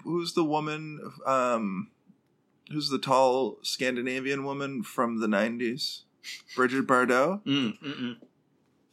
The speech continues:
Speaker 2: That's not, no, it's, uh, fucking Flavor Flav's
Speaker 1: Yeah.
Speaker 2: wife, ex-wife.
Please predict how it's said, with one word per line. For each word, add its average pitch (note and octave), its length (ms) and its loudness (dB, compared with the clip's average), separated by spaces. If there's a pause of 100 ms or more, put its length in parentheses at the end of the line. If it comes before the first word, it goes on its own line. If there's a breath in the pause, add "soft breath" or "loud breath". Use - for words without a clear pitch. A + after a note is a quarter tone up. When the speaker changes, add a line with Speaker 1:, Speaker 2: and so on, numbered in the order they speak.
(140)
Speaker 2:
That's G#2 220 -4
not, G2+ 180 -6 (100)
no, A2+ 200 -4
it's, G#2 180 -6
uh, G2+ 400 -2 (540)
fucking A2+ 300 0
Flavor A#2+ 340 2
Flav's A2 720 0
Speaker 1:
Yeah. E3+ 500 8
Speaker 2:
wife, F2+ 460 -6 (240)
ex-wife. F2+ 480 -4